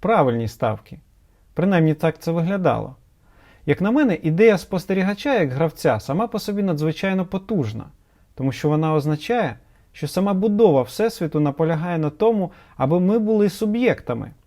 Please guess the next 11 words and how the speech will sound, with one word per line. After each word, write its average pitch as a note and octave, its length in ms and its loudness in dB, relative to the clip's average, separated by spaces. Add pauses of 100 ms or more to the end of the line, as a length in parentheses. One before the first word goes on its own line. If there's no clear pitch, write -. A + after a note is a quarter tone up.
(200)
кожну D#3 380 2
наносекунду, D3+ 840 -2 (420)
бо F3+ 160 0
ж F#3 100 2
ніякого G#3+ 400 4
об'єктивного F#3+ 580 0
стану G3 320 -2
світу G3 340 -4
просто F#3+ 380 -2
не G3 200 0
існує. F#3+ 600 0